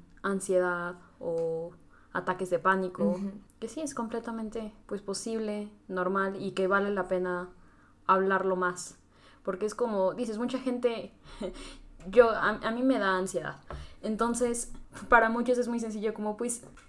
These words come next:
Speaker 1: no te va a pasar nada. Pero para tu
Speaker 2: Dile,
Speaker 1: mente
Speaker 2: dile a mi cerebro que no me voy a quedar aquí.
Speaker 1: Que, que no voy a morir en
Speaker 2: Ajá.
Speaker 1: este momento. <laughs>
Speaker 2: Exacto. Fíjate que, según yo,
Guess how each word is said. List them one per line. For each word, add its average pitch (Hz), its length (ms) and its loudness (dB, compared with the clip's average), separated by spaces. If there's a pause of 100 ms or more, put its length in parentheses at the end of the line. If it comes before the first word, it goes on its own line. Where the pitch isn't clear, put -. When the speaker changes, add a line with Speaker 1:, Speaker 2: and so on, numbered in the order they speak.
(120)
Speaker 1:
no 311 140 -2
te 392 100 4
va 359 80 10
a 359 40 0
pasar 311 260 2
nada. 214 300 2 (240)
Pero 190 220 0
para 196 260 2
tu 202 60 2
Speaker 2:
Dile, 208 160 6
Speaker 1:
mente 277 240 10
Speaker 2:
dile 226 240 8
a 285 80 0
mi 339 100 -4
cerebro 220 720 8 (160)
que - 180 -4
no 196 160 2
me 214 220 4
voy 220 220 8
a 220 140 4
quedar 196 300 6
aquí. 202 840 2
Speaker 1:
Que, 220 100 -4
que 180 220 -2
no 208 160 0
voy 240 160 4
a 226 40 2
morir 180 300 2
en 214 80 8
Speaker 2:
Ajá. 202 80 8
Speaker 1:
este 226 220 2
momento. 226 420 10 (200)
<laughs> - 180 6
Speaker 2:
Exacto. 226 680 4 (320)
Fíjate 254 380 -4
que, - 440 -10
según 262 680 4
yo, 220 400 6